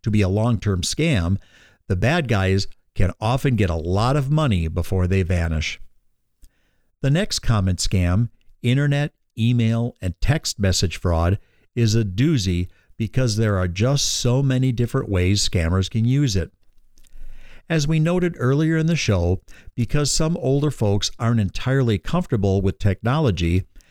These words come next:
they become common marks for this particular fraud.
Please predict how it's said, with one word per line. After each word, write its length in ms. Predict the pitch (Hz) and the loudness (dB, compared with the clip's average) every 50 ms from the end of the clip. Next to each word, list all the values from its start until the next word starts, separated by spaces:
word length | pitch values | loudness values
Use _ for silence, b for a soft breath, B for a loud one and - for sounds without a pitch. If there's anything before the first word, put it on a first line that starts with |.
| b b b b b | b b b b b
they 220 | - 95 113 120 139 | -4 0 0 0 0
become 420 | 135 143 131 - 117 110 92 92 | 0 0 -2 0 0 0 0 0
common 420 | - - 104 123 139 160 175 165 156 | 0 0 0 2 2 2 2 2 2
marks 380 | 147 127 98 87 - - - | 2 2 0 -2 -2 -4 -6
for 140 | - 98 92 | -2 0 0
this 180 | 92 98 101 - | 2 0 2 2
particular 640 | - 98 90 - - 87 85 - 90 90 87 87 | 2 2 2 0 -2 -4 -2 0 0 0 0 0
fraud. 500 | - - - 101 101 98 92 87 87 82 | -2 -2 -2 0 0 0 0 -2 -2 -6